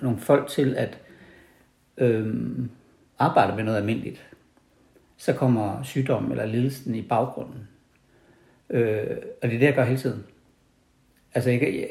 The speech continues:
jeg kan sidde sammen med nogle mennesker, som sidder og snakker med planterne. Og vi kan sidde der en halv time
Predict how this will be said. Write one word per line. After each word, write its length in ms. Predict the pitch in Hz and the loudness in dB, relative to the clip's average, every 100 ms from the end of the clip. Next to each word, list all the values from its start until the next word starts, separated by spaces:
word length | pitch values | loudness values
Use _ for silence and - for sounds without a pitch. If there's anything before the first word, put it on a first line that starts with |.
| 143 | -4
jeg 80 | 131 | -4
kan 80 | |
sidde 500 | 135 147 139 147 - | -2 4 4 4 0
sammen 180 | - 131 | -2 0
med 80 | 123 | 2
nogle 120 | 117 | 4
mennesker, 320 | 117 131 - | 2 2 -2
som 400 | 120 127 113 113 113 131 - | -2 -2 -2 -4 -6 -10 -14
sidder 200 | - 123 | -4 -2
og 40 | 104 | -2
snakker 280 | 113 107 120 | -4 -4 -4
med 120 | 107 | -4
planterne. 520 | - 113 117 113 107 - _ - - _ _ _ _ _ _ _ _ _ _ _ _ _ _ _ _ _ - | -4 -4 -4 -8 -10 -14 _ -20 -20 _ _ _ _ _ _ _ _ _ _ _ _ _ _ _ _ _ -6
Og 120 | 117 | -2
vi 40 | |
kan 100 | 120 | 0
sidde 140 | 127 127 | 2 2
der 60 | |
en 60 | 113 | 2
halv 160 | 113 - | -2 -6
time 420 | - 123 123 | -8 -6 -4